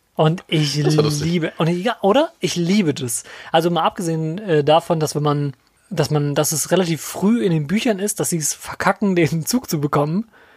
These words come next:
Speaker 1: Also sie schaffen es quasi einmal rechtzeitig zum Zug und dann halt
Speaker 2: Ja.
Speaker 1: nicht mehr. Und dann nehmen die Zwölfjährigen, wie, wie sie halt sind, nehmen einfach das Auto. So.
Speaker 2: Ja.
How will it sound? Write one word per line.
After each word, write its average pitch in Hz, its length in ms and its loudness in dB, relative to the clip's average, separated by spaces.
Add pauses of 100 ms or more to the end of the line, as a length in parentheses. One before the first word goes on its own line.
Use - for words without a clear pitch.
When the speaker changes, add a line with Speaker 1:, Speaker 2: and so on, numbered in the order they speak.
(120)
Speaker 1:
Also 151 460 4 (100)
sie 160 140 2
schaffen 196 240 2
es 175 100 0
quasi 180 240 4
einmal 185 720 2 (160)
rechtzeitig 175 480 -2
zum 156 180 -6
Zug 214 420 0 (360)
und 151 120 -2
dann 165 160 2
halt 156 140 2
Speaker 2:
Ja. - 60 0
Speaker 1:
nicht 208 220 0
mehr. 139 360 0 (340)
Und 151 160 0
dann 170 480 2 (240)
nehmen 180 300 2
die 156 260 -2
Zwölfjährigen, 151 760 0
wie, 147 220 0 (340)
wie 156 180 -6
sie 139 160 -2
halt 139 160 0
sind, 160 180 2
nehmen 151 200 2
einfach 143 140 0
das 151 120 0
Auto. 151 400 4 (460)
So. 131 320 0 (280)
Speaker 2:
Ja. - 240 -6